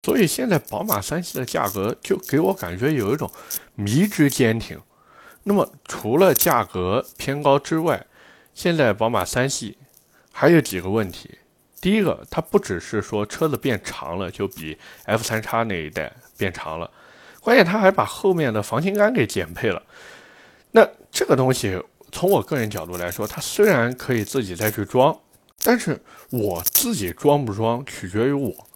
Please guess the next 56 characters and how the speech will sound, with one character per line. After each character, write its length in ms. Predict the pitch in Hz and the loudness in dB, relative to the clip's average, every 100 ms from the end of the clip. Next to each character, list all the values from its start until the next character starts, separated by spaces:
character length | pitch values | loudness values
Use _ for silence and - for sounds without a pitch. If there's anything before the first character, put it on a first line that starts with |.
| _ - - - | _ -20 -16 -2
你 180 | 185 - _ | -2 -4 _
给 240 | - 123 104 | 0 2 2
不 200 | - 233 - | -2 -4 -2
给 260 | - 98 127 | -4 2 4
我， 320 | 277 107 80 - | 4 2 0 -4
这 140 | 160 | 0
又 100 | 156 | 0
是 200 | 143 143 | 0 0
另 160 | 160 196 | 2 2
一 100 | 110 | 0
回 200 | - 90 | -4 -8
事 140 | - | -6
儿， 100 | 90 - - | -10 -12 -4
对 100 | 104 | -2
吧？ 160 | 82 - - - - - - | -2 -12 -20 -20 -20 -20 -18
说 180 | - 247 | 2 6
白 140 | 226 | 6
了 80 | 175 | 6
就 160 | 220 214 | 4 2
是 240 | 175 127 | 2 0
你 260 | - 113 92 - - | -6 -6 -6 -10 -6
宝 200 | 95 123 | 0 2
马， 220 | 170 98 - | 0 -4 -2
尤 160 | 117 | 0
其 80 | 165 | 2
是 120 | 135 | 0
华 260 | 143 - 113 | -2 2 2
晨 200 | - 123 | 2 -2
宝 140 | 110 | -2
马， 140 | 92 95 | -2 -6
你 200 | 92 90 | -6 -8
现 240 | - 190 | -6 -2
在 160 | 180 139 | 0 -2
态 460 | - - - 370 120 | -4 -10 2 4 4
度 260 | 101 85 _ - | 2 -12 _ -2
到 140 | 113 | 2
底 120 | 98 | 2
怎 120 | 95 85 | 0 -4
么 120 | 82 | -8
样？ 140 | 87 - - - - - | -8 -10 -18 -20 -20 -6
就 140 | 240 226 - | -4 -4 -8
凭 220 | - 185 | 0 2
什 80 | 226 | 2
么 120 | 185 | 2
人 140 | 135 | 0
家 120 | 135 160 | 0 -2
海 320 | - - 87 | -2 -6 0
外 160 | 127 | 2
版 240 | 165 95 85 | 2 0 -4
就 180 | 107 95 | -6 -4
有， 160 | 85 - - - | -6 -14 -20 -2
那 100 | 220 | 4
我 200 | 208 123 | 4 4
们 140 | 90 113 | 0 0
这 100 | 170 | 2
个 260 | 151 107 | 4 2